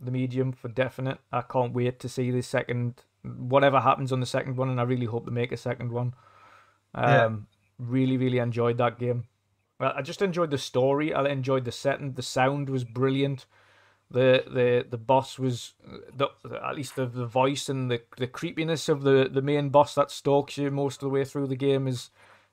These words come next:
Speaker 1: it was really great by Troy Baker. Um, but yeah, it was, it was just a really good, really good game, really enjoyable.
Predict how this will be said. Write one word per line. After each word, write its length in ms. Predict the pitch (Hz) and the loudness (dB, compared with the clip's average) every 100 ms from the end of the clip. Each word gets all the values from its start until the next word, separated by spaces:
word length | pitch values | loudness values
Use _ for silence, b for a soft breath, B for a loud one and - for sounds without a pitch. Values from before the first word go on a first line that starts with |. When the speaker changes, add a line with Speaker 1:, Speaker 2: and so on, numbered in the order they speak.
| _ | _
Speaker 1:
it 60 | - | -6
was 240 | 123 120 | -4 -2
really 260 | 123 139 139 | 0 2 2
great 300 | 123 131 131 | 4 4 4
by 160 | 127 127 | 2 2
Troy 300 | - 131 131 | 0 0 2
Baker. 480 | 131 131 127 127 - _ _ _ _ - | 2 2 0 -4 -6 _ _ _ _ -6
Um, 560 | 123 123 120 120 117 - _ _ _ _ _ _ _ _ _ _ | 0 2 4 2 -2 -10 _ _ _ _ _ _ _ _ _ _
but 140 | 135 156 | -2 2
yeah, 160 | 165 | 4
it 80 | 175 | 4
was, 240 | 147 - | 0 -4
it 60 | - | -6
was 120 | 143 | -6
just 140 | 165 135 | -6 -4
a 60 | |
really 260 | 127 143 135 | 0 2 2
good, 320 | 123 135 123 - | 2 2 0 -10
really 360 | 120 131 147 139 | -4 0 2 2
good 180 | 135 120 | 0 2
game, 360 | 123 127 131 - | 0 0 -2 -2
really 240 | 139 139 | 0 2
enjoyable. 640 | 123 123 123 123 135 147 | 2 4 2 2 -2 -4